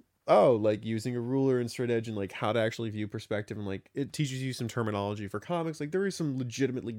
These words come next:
really interesting knowledge that's imparted. The best part has to be eternal grandfather Stan Lee. Already, whenever this movie was made, looking old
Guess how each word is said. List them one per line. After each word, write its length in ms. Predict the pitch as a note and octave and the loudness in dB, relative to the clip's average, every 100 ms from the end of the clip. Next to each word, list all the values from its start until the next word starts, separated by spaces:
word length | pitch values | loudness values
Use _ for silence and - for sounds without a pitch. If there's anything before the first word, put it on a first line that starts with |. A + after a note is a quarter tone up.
| - | -8
really 400 | A#2+ A#2+ A#2 A2 | -6 -4 -2 -2
interesting 680 | G#2 G2+ G2 - F#2+ F#2 - | -2 -2 -4 -6 -8 -8 -8
knowledge 440 | A2+ A2 A2+ G2+ | -4 0 2 0
that's 120 | F#2 - | -4 -8
imparted. 480 | F#2 A#2 A2+ G2 F2+ - - - _ | -6 -2 0 -2 -6 -16 -20 -20 _
The 300 | F#2 G#2 D3+ | -4 4 4
best 480 | C3+ C#3+ F3+ - - | 6 4 4 2 -8
part 380 | - C3+ A#2 G#2 | 0 2 2 2
has 360 | A2+ A2+ G2+ | 0 0 0
to 120 | - G#2 | -4 -4
be 480 | G2 G2 F#2+ F2+ - _ _ _ _ _ _ - | 0 0 0 -4 -8 _ _ _ _ _ _ -4
eternal 640 | C3+ - - C3+ C3 B2+ | -4 -4 0 4 6 6
grandfather 760 | G#2+ A#2 A2 G#2+ A2 G2 F#2+ F#2+ | 4 2 2 0 0 0 0 -4
Stan 380 | - G2 F#2+ F2+ | -4 -4 -4 -4
Lee. 360 | F#2 G2 A2 - - - - | -6 -4 -6 -10 -20 -20 0
Already, 640 | D3+ D3+ C#3 C3 B2 G#2 F#2 | 8 10 10 10 8 6 2
whenever 440 | A#2+ A#2+ A#2 A2+ | 4 6 6 6
this 160 | G#2+ G#2 | 0 0
movie 240 | A2+ G2+ F#2+ | 0 2 0
was 160 | F#2+ | -2
made, 380 | G#2 F#2+ F#2 F#2 - _ | -2 0 0 -4 -8 _
looking 540 | A2+ G#2+ B2 A#2+ A#2 G#2 | -6 4 6 8 6 4
old 500 | A#2 G#2 F#2+ F2+ | 2 2 2 -4